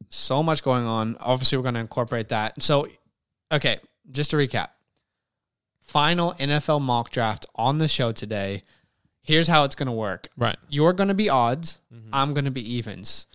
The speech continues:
Speaker 1: So we're basically acting as these franchises and making decisions on the fly.
Speaker 2: Correct.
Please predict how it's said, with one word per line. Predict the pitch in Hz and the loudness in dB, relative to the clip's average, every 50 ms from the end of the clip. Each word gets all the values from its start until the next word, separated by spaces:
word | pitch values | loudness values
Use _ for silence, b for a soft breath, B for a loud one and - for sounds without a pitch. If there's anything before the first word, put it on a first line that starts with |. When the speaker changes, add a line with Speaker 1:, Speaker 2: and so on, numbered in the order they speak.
| b b b | b b b
Speaker 1:
So | - - 147 139 139 | 0 2 2 2 2
we're | 143 147 | 0 0
basically | 131 143 170 196 208 - - - 196 185 - | 0 2 2 2 2 0 2 2 0 0 0
acting | - 127 131 139 147 - 151 139 135 | -2 0 0 0 0 -2 -6 -4 -2
as | 123 127 123 117 | -2 -2 -2 -4
these | 123 120 113 | -6 -6 -8
franchises | - - 135 135 139 143 139 - 123 107 107 101 104 107 107 101 - - - | -6 -6 -4 -4 -4 -4 -2 -4 -4 -4 -4 -6 -8 -8 -8 -8 -10 -8 -8
and | 131 131 | -6 -2
making | 131 127 131 - 139 127 | -2 -2 -2 -4 -6 -6
decisions | 123 113 - 127 123 120 113 117 110 110 107 - - - _ - | -4 -4 -4 -4 -4 -6 -6 -6 -8 -6 -6 -6 -8 -8 _ -6
on | 123 120 117 | -6 -4 -4
the | 113 | -6
fly. | - - - 113 104 87 82 76 - - _ | -8 -6 -6 -6 -6 -6 -8 -10 -14 -16 _
Speaker 2:
Correct. | - 123 - - - _ - | -4 -4 -4 -4 -10 _ -18